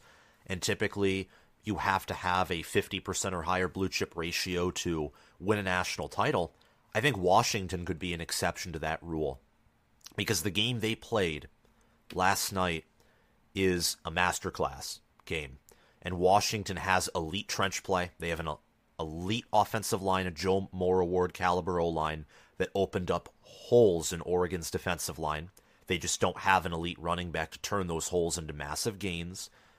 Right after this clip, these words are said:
Penix was well protected. There were times where Oregon brought the blitz and Penix still had five or six seconds to throw. They have elite perimeter play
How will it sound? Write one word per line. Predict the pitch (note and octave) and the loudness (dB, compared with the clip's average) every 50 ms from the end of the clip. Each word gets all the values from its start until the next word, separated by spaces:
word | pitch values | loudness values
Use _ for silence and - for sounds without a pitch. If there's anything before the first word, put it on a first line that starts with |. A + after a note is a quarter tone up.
| _ _ _ _ - | _ _ _ _ -10
Penix | - G#2+ G#2 G2 G2+ - - - | 2 2 4 4 4 0 -2 -4
was | G#2+ F#2 - | -4 -4 -2
well | - F#2 F2+ G2 | 2 2 2 2
protected. | - - G#2 - - G2 F#2+ - - A2+ A2 A#2+ - _ | 2 0 -2 0 2 0 0 0 -2 -6 -6 -6 -8 _
There | F2+ F#2 | -2 0
were | F2+ F#2+ F2+ | 2 2 0
times | - - F#2+ F2+ F#2 F#2+ F2+ - | 2 2 2 2 2 0 -2 -4
where | F#2 F2+ F2 - | -4 -6 -4 -2
Oregon | F#2 F2+ F2+ F#2+ F#2 G2 F#2 E2+ | 0 2 2 2 0 0 -6 -4
brought | D#2 F2+ F2 F#2 - - | -2 0 0 0 0 -2
the | F#2+ | -10
blitz | D#2+ - F2+ G2 G2+ - - - | -6 0 0 0 2 0 -2 -4
and | F2 D#2 | -4 -6
Penix | - G2 F#2+ F#2 - - | -6 -6 -6 -4 -4 -4
still | - - - F#2+ | -6 -2 -2 -2
had | E2+ F#2 F#2 E2+ - | 0 0 -2 -2 -4
five | - - E2+ E2 E2+ E2+ G2 | -4 0 2 2 2 2 -2
or | F#2+ | -2
six | - - G#2+ - - | -2 -2 -2 -2 -4
seconds | - - F#2+ - - G2+ - - | -4 -4 -4 -4 -6 -8 -6 -6
to | - G2 | -6 -8
throw. | - - E2+ E2 F2 E2+ E2 E2 D#2+ _ - - - - - - _ _ | -8 -8 -2 0 2 2 2 0 -2 _ -14 -20 -20 -20 -20 -20 _ _
They | - F#2+ | 2 2
have | F#2 E2 | 4 4
elite | F#2 D#2+ D#2+ E2 G2 A2+ - _ | 2 -2 -2 -4 -4 -6 -6 _
perimeter | - - A2 G#2 G2+ G2+ G2+ G#2 G2 | -2 2 2 2 2 2 2 0 0
play | - - - G#2+ G2 F#2+ G2 G2 | -2 -2 -2 0 0 0 0 -4